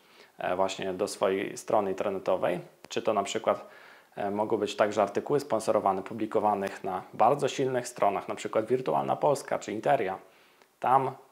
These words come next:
e, osadzając takie linki, one są oczywiście bardzo drogie, ale poprzez te linki może dokonywać się konwersja.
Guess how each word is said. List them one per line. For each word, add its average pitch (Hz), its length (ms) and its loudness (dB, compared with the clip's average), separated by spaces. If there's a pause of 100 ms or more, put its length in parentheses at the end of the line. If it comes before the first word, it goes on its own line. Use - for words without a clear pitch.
(120)
e, 101 280 2
osadzając 104 500 2
takie 113 280 -2
linki, 127 560 -2 (1300)
one 107 180 -6
są 113 120 0
oczywiście 117 320 -2
bardzo 135 280 4
drogie, 107 420 2 (320)
ale 113 140 6
poprzez - 340 0
te 135 100 4
linki 127 460 0 (120)
może 123 260 2
dokonywać 110 500 2
się - 100 -4
konwersja. 92 580 -2